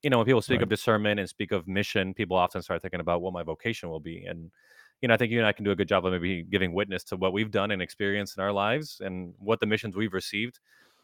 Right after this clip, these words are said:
Speaker 1: Um, also, just how people can discern, you know, that mission in their own lives. I think another big area that might be good for us to explore a little bit more, we've touched on it here, is, like, I, I have a vested interest in, in, in sort of, uh,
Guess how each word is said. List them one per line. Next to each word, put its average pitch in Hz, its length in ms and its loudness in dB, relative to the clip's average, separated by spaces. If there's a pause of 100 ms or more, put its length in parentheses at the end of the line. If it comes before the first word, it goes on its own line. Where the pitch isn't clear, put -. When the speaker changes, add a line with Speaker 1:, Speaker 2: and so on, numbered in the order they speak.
Speaker 1:
Um, 90 460 2
also, 123 320 4
just 120 260 -8
how 123 140 6
people 135 240 2
can 131 160 -2
discern, 131 400 2 (100)
you 104 80 -6
know, 92 240 -2
that 98 160 4
mission 95 300 -4
in 87 80 -6
their 87 120 -2
own 82 100 -4
lives. 87 340 -6 (800)
I 127 80 8
think 139 140 8
another 131 180 8
big 120 240 6
area 120 300 10
that 107 140 8
might 107 140 4
be 113 80 2
good 107 160 4
for 113 140 2
us 101 120 6
to 98 180 2
explore 95 320 0
a - 20 2
little 95 140 0
bit 95 80 -2
more, 107 220 2
we've 92 200 -2
touched 104 240 -2
on 98 80 0
it 87 80 -4
here, 101 440 2
is, 92 420 -4 (440)
like, 101 160 0 (120)
I, 104 480 2
I 101 80 2
have 101 100 0
a 95 80 0
vested 104 300 0
interest 104 340 -2
in, 90 300 -6
in, 95 640 -8
in 107 160 -8
sort 98 160 -2
of, 90 160 0
uh, 85 280 2